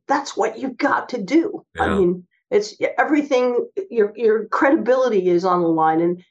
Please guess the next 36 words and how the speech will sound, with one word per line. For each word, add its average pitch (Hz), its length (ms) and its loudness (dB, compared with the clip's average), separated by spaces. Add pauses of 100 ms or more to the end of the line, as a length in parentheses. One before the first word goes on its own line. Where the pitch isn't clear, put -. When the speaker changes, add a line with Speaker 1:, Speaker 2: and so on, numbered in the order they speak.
(240)
Speaker 1:
I, - 240 -2
you - 80 4
know, 220 80 4
I 240 140 0
feel 330 260 2
like 285 180 0
s-, - 140 -16 (100)
a 214 40 4
lot 226 200 4
of 240 80 -6
times 220 260 -4
politicians 208 840 -2
sort 185 140 -4
of 180 180 -8
project 202 960 -6 (560)
w-, 180 260 -4 (160)
kind 185 200 -2
of 175 160 -2 (260)
what 190 320 0
they 165 340 0
would 160 360 -2
do 151 360 -4 (400)
<laughs> - 560 -10
and 185 160 4
what 220 200 4
they 196 260 0
do 294 380 2 (280)
do, 165 340 2
in 175 120 -2
fact, 175 440 0
given 202 260 2
any 185 260 2
opportunity, 170 840 -2 (420)
uh, 160 260 4
the 165 100 2
way 170 300 2